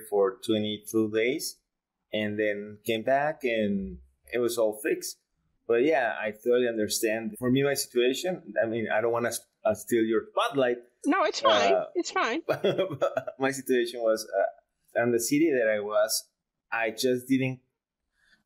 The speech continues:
Speaker 1: click with any of the doctors.
Speaker 2: Mm-hmm.
Speaker 1: I don't know if that, that I didn't
Speaker 2: That makes
Speaker 1: click.
Speaker 2: sense.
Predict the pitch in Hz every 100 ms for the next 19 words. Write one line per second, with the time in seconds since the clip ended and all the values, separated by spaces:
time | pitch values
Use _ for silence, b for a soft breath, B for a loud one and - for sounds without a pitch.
0 | - 135 135 135 - 147 143 120 123 131
1 | 131 135 156 160 - 185 190 220 196 165
2 | 202 175 165 135 135 139 135 127 - -
3 | 131 127 160 202 226 302 - 339 - -